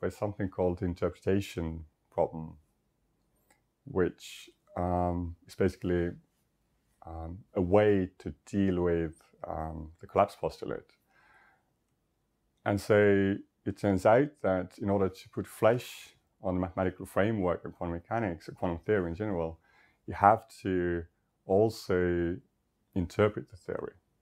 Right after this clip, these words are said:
And now it turns out that some interpretations of quantum theory, um, tell that the world is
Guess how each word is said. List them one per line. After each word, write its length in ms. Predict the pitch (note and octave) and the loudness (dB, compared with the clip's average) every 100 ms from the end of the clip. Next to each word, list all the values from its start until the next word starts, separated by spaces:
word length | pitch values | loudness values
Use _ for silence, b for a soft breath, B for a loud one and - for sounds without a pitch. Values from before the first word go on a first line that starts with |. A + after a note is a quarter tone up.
| _ _ _ _ _ _ _ _ _ _ - | _ _ _ _ _ _ _ _ _ _ 0
And 100 | G2 | 4
now 120 | A#2 | 4
it 80 | A2 | 2
turns 240 | A#2 G#2 | -2 2
out 240 | A#2 A#2+ - | 2 2 -2
that 180 | F2+ | -6
some 340 | - - A2 C#3 | -6 0 2 2
interpretations 640 | C3 G#2 - F#2 F2+ F2+ | 0 -6 -6 -6 -6 -8
of 120 | F2+ | -8
quantum 220 | - F2+ F2 | -6 -6 -6
theory, 560 | F2+ F2 E2+ E2+ E2+ E2+ _ _ _ _ _ _ _ _ _ _ _ _ _ _ _ _ - | -4 -2 0 -2 -4 -10 _ _ _ _ _ _ _ _ _ _ _ _ _ _ _ _ -2
um, 580 | F2+ F2 E2+ E2+ E2+ D#2+ _ _ _ _ _ _ _ _ _ _ _ _ _ | 0 0 -2 -6 -10 -14 _ _ _ _ _ _ _ _ _ _ _ _ _
tell 340 | - G#2 F#2+ F2+ | 0 4 4 4
that 160 | F2+ | 0
the 60 | F2 | 2
world 340 | G2 G#2 F2+ | 4 6 4
is 120 | E2+ | -2